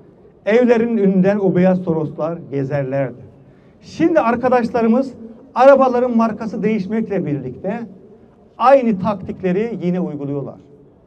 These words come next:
Ahmet Özer'in ailesinin oturduğu evin önünden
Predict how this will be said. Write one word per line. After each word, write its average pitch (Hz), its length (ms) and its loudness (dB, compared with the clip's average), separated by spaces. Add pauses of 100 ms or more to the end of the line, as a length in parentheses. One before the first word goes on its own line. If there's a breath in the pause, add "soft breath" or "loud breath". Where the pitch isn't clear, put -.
(400)
Ahmet 254 360 0
Özer'in 220 440 -2
ailesinin 180 800 -2 (520)
oturduğu 185 500 0
evin 170 240 -2
önünden 139 360 -10